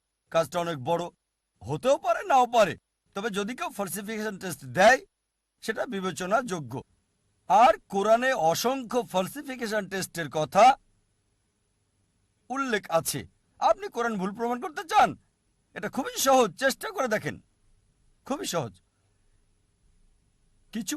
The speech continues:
ফলসিফিকেশন টেস্ট আছে যেগুলো সেই সময়ের জন্য যখন কোরআন নাজিল হয়েছিল, আর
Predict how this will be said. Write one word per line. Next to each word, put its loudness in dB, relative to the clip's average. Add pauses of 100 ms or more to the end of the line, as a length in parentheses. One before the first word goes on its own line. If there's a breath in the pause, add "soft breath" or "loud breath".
ফলসিফিকেশন -6
টেস্ট -6 (120)
আছে 2 (1000)
যেগুলো -6
সেই 0
সময়ের 0
জন্য -2 (1200)
যখন -6
কোরআন -4
নাজিল -4
হয়েছিল, -8 (460)
আর 8